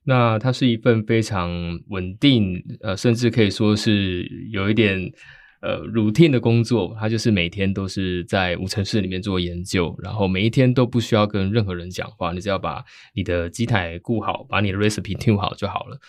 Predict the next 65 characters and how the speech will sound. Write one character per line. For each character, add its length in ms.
那 520
刚 100
开 80
始 140
上 180
班 100
的 60
时 60
候， 40
其 140
实 80
我， 260
我 160
是 180
很 160
热 220
血， 240
而 60
且 120
是 140
很 160
兴 220
奋 180
的， 140
觉 120
得 120
说， 280
呃， 140
出 160
社 200
会 200
了， 100
可 80
以 60
开 100
始 80
赚 220
钱 200
了， 80
然 140
后 140
可 120
以 240
开 100
始 480
做 400
自 140
己 120
想 160
要 60
做 160
的 80
工 220
作。 280
但 160
做 120
了 60
几 140
个 100
月 140
之 100
后， 80
就 120
发 200
现， 400